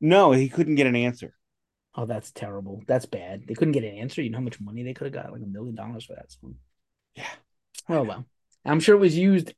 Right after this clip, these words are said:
Speaker 2: at Bulls games even. Like, I have a, no doubt. Um, if there's nothing else, I'll take us home. It's my
Speaker 1: Take
Speaker 2: turn.
Speaker 1: Let's take us home. It's, I, last thing I will say is it takes a long time.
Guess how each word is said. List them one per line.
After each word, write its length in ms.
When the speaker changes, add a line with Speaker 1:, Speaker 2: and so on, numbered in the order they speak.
Speaker 2:
at 280
Bulls 260
games 400
even. 380
Like, 220
I 80
have 220
a, 120
no 220
doubt. 360
Um, 560
if 160
there's 220
nothing 260
else, 260
I'll 120
take 220
us 100
home. 260
It's 140
my 120
Speaker 1:
Take 40
Speaker 2:
turn. 280
Speaker 1:
Let's 220
take 220
us 80
home. 240
It's, 200
I, 340
last 380
thing 120
I 100
will 80
say 240
is 420
it 260
takes 560
a 40
long 420
time. 680